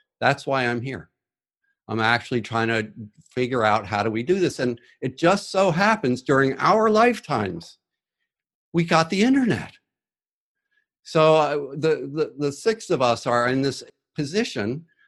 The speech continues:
to actually address the entire planet w-, and bring this technology there.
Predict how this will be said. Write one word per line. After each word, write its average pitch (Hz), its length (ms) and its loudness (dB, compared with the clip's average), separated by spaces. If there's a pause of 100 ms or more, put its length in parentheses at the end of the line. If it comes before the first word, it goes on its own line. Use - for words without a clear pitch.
(100)
to 156 100 -6
actually 190 420 -4
address 160 500 0
the 180 120 -2
entire 160 460 -2
planet 208 480 -6 (560)
w-, 127 180 -4
and 135 520 0
bring 151 480 0
this 127 240 -4
technology 139 920 -4
there. 135 400 -8